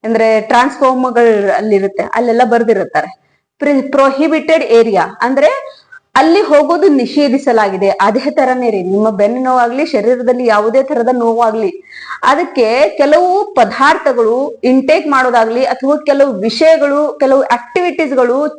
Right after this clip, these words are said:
ಕೆಲವು ಚಟುವಟಿಕೆಗಳು ಮಾಡೋದಾಗ್ಲಿ, ಅದು ಪ್ರೊಹಿಬಿಟೆಡ್ ಇದೆ. ಅದರಲ್ಲಿ ಒಂದು ಆಕ್ಟಿವಿಟಿ ಬೆನ್ನು ನೋವಿದ್ರೆ ವಿಶೇಷವಾಗಿ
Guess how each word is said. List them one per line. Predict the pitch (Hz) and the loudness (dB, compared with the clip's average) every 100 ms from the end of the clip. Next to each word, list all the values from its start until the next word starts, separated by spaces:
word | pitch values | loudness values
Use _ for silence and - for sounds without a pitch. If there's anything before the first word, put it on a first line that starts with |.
| - | 0
ಕೆಲವು | 254 262 | 0 0
ಚಟುವಟಿಕೆಗಳು | 269 262 339 330 302 254 262 | -2 0 -2 -2 -2 0 0
ಮಾಡೋದಾಗ್ಲಿ, | 233 202 254 302 294 220 247 | 0 0 4 4 4 0 -2
ಅದು | - 233 285 494 508 539 _ _ | -2 -2 0 -2 -2 -10 _ _
ಪ್ರೊಹಿಬಿಟೆಡ್ | - 277 254 262 302 262 - 285 262 | 0 4 4 4 0 -2 0 2 2
ಇದೆ. | 202 151 - - - | 0 -4 -6 -18 -4
ಅದರಲ್ಲಿ | 294 381 427 262 214 269 - - | 0 2 2 2 0 -6 -8 0
ಒಂದು | 262 302 285 | 2 4 2
ಆಕ್ಟಿವಿಟಿ | 294 320 311 302 285 | 0 -2 -2 -2 -2
ಬೆನ್ನು | 311 190 262 330 359 | -2 0 2 4 4
ನೋವಿದ್ರೆ | 339 269 196 196 | 2 0 0 0
ವಿಶೇಷವಾಗಿ | 294 302 285 285 214 175 175 | 0 0 0 2 2 0 -4